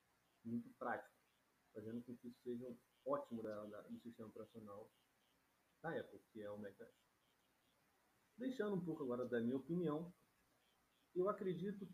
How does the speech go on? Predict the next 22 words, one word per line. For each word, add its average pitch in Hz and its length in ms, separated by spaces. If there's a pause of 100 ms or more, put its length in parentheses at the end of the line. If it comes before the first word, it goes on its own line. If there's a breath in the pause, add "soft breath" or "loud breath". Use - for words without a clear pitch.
que 185 200
o, 180 600
o, 147 480
o 170 120
Windows 202 540
ele 160 200
seja 160 640 (140)
um 147 140
excelente, 160 840 (760)
é, 104 380
sistema - 280
operacional, 104 560 (960)
um 131 240
sistema 151 220
operacional 135 540 (120)
que 131 100
é 120 60
mais 123 260
acessível 143 600 (1400)
e 135 100
que 147 300
oferece 147 960